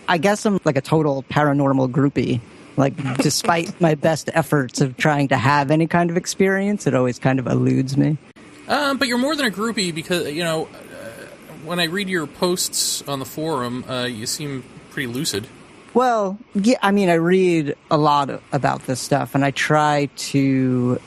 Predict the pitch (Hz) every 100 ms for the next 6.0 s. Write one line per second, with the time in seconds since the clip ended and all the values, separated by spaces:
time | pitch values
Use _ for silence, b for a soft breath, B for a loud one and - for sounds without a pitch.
0 | - - - 147 135 143 - 139 139 139
1 | 135 - 131 113 135 127 - - - -
2 | - - - - 131 131 131 131 147 170
3 | 202 214 147 147 156 147 139 - - -
4 | - - 165 151 156 - 151 139 131 131
5 | 127 135 139 135 123 131 139 - 131 131